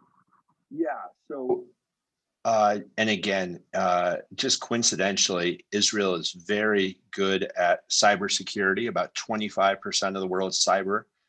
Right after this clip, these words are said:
comes from Israel. So it's a tiny little country, but, uh, is really a superpower when it comes to cybersecurity. Uh, that obviously has been in the news recently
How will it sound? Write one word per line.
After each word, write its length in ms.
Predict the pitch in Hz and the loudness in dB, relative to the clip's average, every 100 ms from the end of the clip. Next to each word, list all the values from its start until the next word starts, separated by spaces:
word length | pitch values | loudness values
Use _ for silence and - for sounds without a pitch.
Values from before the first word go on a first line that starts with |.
| _ _ - | _ _ -12
comes 460 | - 117 117 120 - | -2 0 0 0 0
from 160 | 113 98 | 0 0
Israel. 460 | 95 113 113 127 | 0 0 0 -2
So 340 | 123 - 101 95 | -2 -2 -2 -2
it's 140 | 87 | -2
a 60 | 85 - 110 | -6 -6 -6
tiny 180 | 104 | -4
little 240 | 104 95 82 - | -2 -2 -2 -4
country, 360 | 90 - 120 123 | -4 0 0 0
but, 300 | - 87 87 - - | 2 0 0 -6 -6
uh, 320 | 90 82 78 80 _ - _ - | -2 -2 -2 -6 _ -20 _ -4
is 160 | 87 | 0
really 260 | 107 104 90 | 4 4 4
a 100 | - - | 4 4
superpower 680 | 120 113 92 - 92 92 104 | 2 2 -2 2 2 4 2
when 140 | 101 95 | -2 -4
it 80 | |
comes 220 | - 98 92 | -6 -4 -2
to 80 | 98 | 0
cybersecurity. 880 | - 95 92 - - - 95 98 117 - _ _ _ _ - | 2 2 2 -2 -4 -2 0 0 -6 -12 _ _ _ _ -4
Uh, 160 | 92 90 | -2 2
that 160 | 107 107 | 4 8
obviously 680 | 101 101 98 95 - 110 98 92 | 8 6 2 -2 -2 -2 -2 -2
has 160 | 90 - | -4 -6
been 120 | 95 | -6
in 120 | 95 95 | -4 -4
the 140 | 90 | -2
news 280 | 92 92 - | 0 0 -2
recently 580 | 98 90 101 87 95 | 0 -2 -2 -4 -2